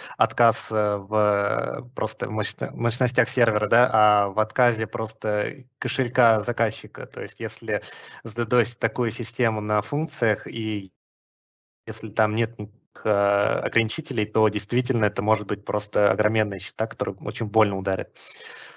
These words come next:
А, насколько мне известно, ну, если честно, мы прям,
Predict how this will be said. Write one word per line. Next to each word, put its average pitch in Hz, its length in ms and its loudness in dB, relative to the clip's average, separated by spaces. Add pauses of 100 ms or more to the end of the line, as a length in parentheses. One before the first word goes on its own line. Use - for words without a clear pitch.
(220)
А, 120 680 6
насколько 135 580 0
мне 147 240 2
известно, 143 840 4
ну, 139 220 0
если 127 240 -6
честно, 123 640 0
мы 123 240 0
прям, 117 600 2